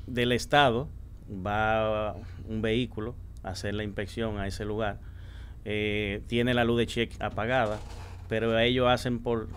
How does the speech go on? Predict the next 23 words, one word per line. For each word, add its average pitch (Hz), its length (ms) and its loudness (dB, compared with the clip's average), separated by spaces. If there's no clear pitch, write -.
por 113 160 0
software 117 520 2
algunos 107 400 -2
cambios 107 580 0
en 98 140 -4
el 101 100 -2
vehículo 110 460 -2
para 107 220 0
ver 120 200 0
si 123 300 2
ese 127 240 0
centro 123 460 0
y 107 80 2
ese 117 220 0
técnico 120 500 0
y 101 80 -2
esa 117 200 -2
máquina 120 520 -2
están 123 480 0
haciendo 123 420 0
un 113 60 0
trabajo 104 400 -2
fehaciente. 90 580 -6